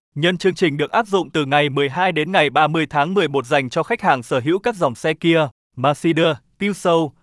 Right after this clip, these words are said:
B M W và Mini do Thế Câu ô tô phân phối tại Quảng Trị gồm Quảng Bình cũ và Quảng Trị cũ, Huế, Đà Nẵng gồm Quảng Nam cũ và Đà Nẵng cũ, Quảng Ngãi, Quảng Ngãi cũ và Gia Lai, Bình Định cũ.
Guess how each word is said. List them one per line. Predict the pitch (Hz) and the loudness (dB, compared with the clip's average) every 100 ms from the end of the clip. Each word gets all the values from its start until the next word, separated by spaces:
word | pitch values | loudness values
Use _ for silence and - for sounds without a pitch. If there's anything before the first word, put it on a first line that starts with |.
| _ | _
B | 156 | 0
M | 175 | 2
W | 180 180 170 175 196 175 | 2 0 0 2 4 4
và | 135 | 2
Mini | 120 139 160 165 | 0 0 0 -2
do | 147 156 | 0 -2
Thế | 165 151 | 0 0
Câu | 160 165 | 0 0
ô | 160 | 0
tô | 165 160 | 2 2
phân | - 139 | 0 -2
phối | 170 156 | 0 0
tại | 190 165 | 0 -2
Quảng | 170 131 | 0 -2
Trị | 120 170 | 0 -2
gồm | 151 143 | 0 0
Quảng | 156 123 | 0 -2
Bình | 123 107 | -4 -2
cũ | 165 202 226 | -4 -2 0
và | 139 | 0
Quảng | 143 113 | 0 -4
Trị | - 139 | -6 -4
cũ, | 147 165 226 240 _ _ | -2 -2 -4 -10 _ _
Huế, | - 156 190 262 _ _ | 0 2 2 -2 _ _
Đà | 165 160 | 2 2
Nẵng | 151 208 | 2 2
gồm | 196 151 | 2 2
Quảng | 151 120 | 0 2
Nam | 143 170 | 0 0
cũ | - 190 226 | 0 -2 0
và | 196 | 0
Đà | 127 117 | 2 2
Nẵng | 131 160 | 0 -2
cũ, | 190 190 233 - _ _ | -2 -2 -4 -12 _ _
Quảng | 170 139 | 0 2
Ngãi, | 151 202 | 0 2
Quảng | 208 135 | 0 2
Ngãi | 147 185 | -2 2
cũ | 202 226 208 | 0 0 0
và | 147 | 0
Gia | 165 170 | 2 2
Lai, | 170 170 | 4 2
Bình | 143 120 | 0 -2
Định | 135 | -6
cũ. | 117 175 202 | 2 2 2